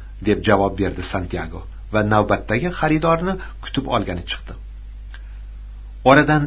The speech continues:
ikki kun o'tib, ko'chma peshtaxta haqidagi gapni xo'jayinning o'zi qo'zg'ab qoldi. "Men yangilikni xush ko'rmayman", dedi u.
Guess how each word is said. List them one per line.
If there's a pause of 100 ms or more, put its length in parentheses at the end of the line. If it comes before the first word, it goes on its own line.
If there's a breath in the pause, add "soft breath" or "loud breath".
(140)
ikki
kun
o'tib, (640 soft breath)
ko'chma
peshtaxta
haqidagi
gapni (340 loud breath)
xo'jayinning
o'zi (160)
qo'zg'ab
qoldi. (1600)
"Men (100)
yangilikni
xush
ko'rmayman",
dedi
u.